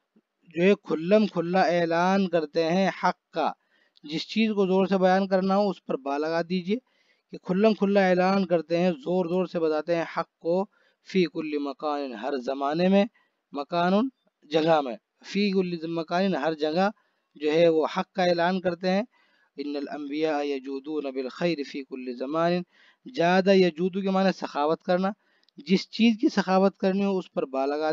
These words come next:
دیجئے، کہ بے شک انبیاء علیہ السلام سخاوت کرتے ہیں اچھی باتوں کی۔ سخاوت کرتے ہیں کیا مطلب؟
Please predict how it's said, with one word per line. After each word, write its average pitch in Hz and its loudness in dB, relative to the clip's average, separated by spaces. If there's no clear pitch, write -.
دیجئے، 180 -4
کہ 165 -8
بے 180 2
شک 208 0
انبیاء 202 4
علیہ 185 2
السلام 175 0
سخاوت 160 -2
کرتے 160 -4
ہیں 185 0
اچھی - -2
باتوں 170 0
کی۔ 127 -8
سخاوت 160 -2
کرتے 190 2
ہیں 185 2
کیا 185 2
مطلب؟ 196 -2